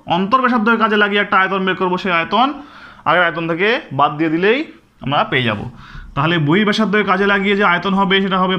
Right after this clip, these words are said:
পাই ক্যাপিটাল আর স্কয়ার এইচ, কিন্তু এখান থেকে কি আসবে? সম্পূর্ণ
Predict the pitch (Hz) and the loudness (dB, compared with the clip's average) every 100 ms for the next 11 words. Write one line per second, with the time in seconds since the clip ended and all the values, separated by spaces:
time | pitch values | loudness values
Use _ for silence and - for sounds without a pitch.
0 | 180 175 185 214 294 - - - - 160 | 0 2 4 2 -4 -12 -20 -20 -6 -4
1 | 175 196 185 185 - 190 175 147 170 214 | -2 0 0 -2 -2 0 0 0 2 2
2 | 247 - - - - - - _ - 175 | 0 -4 -12 -20 -20 -20 -20 _ -6 -2
3 | 208 190 208 208 202 202 202 202 196 208 | 2 2 2 0 -2 -2 0 -2 0 0
4 | 214 233 - - _ - 180 185 226 | 0 -4 -10 -20 _ -4 -4 0 0